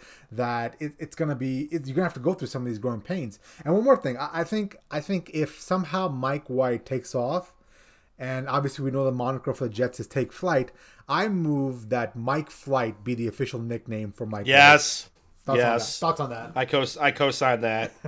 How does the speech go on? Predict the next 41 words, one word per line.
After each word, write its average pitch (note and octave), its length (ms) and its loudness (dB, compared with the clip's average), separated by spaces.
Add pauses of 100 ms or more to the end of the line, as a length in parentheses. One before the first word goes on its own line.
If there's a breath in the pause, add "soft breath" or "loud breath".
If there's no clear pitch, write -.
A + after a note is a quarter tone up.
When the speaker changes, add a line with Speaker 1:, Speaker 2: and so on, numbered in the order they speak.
Speaker 1:
<laughs> - 1200 -6
Quick, - 220 6
uh, G#3+ 120 10
Buffalo G3 340 8
Bills F3 260 8
point. D#3+ 420 0
I D#3+ 60 0
mean, D#3 160 2
we've F3+ 100 4
been F#3+ 120 0
hammering F3+ 400 0
this D#3 160 0
all D#3 460 4
year C3 420 2
long, C3+ 440 0
and B2 220 -6
this C#3 240 -2
is D#3 140 0
when B2+ 460 0 (440 soft breath)
all D#3 360 4
the, C#3 120 -4
all D#3 200 0
the E3+ 40 -8
things E3 160 0
we've C#3+ 100 0
been C3 120 -4
saying A#2+ 500 -4
need C3+ 220 -4
to B2+ 100 -2
actually A#2+ 280 -4
come B2+ 160 -6
to A2+ 100 -10
fruition A2+ 580 -6
because A#2 400 -2 (260 soft breath)
you C3 80 -6
got B2+ 200 0
five E3 260 2
weeks F3 240 0
left, A2 280 -6
all G#2+ 60 -8
right? C3 240 -6